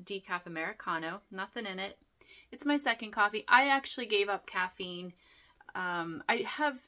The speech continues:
I'm very sensitive to caffeine. Um, it, so I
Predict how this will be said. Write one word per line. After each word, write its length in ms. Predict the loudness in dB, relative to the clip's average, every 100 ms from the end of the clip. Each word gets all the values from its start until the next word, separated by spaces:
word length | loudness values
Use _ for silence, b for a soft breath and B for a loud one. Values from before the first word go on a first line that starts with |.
| _
I'm 200 | -2 0
very 180 | 2 0
sensitive 640 | 0 -4 -4 -6 -4 -4 -4
to 100 | -2
caffeine. 720 | 0 0 -2 -4 -2 -2 -2 -2
Um, 460 | -2 0 -4 -8 -14 _ _
it, 180 | -8 -8 _ _ -20 -16
so 480 | -12 -2 2 2 0 -2
I 380 | -2 -2 -4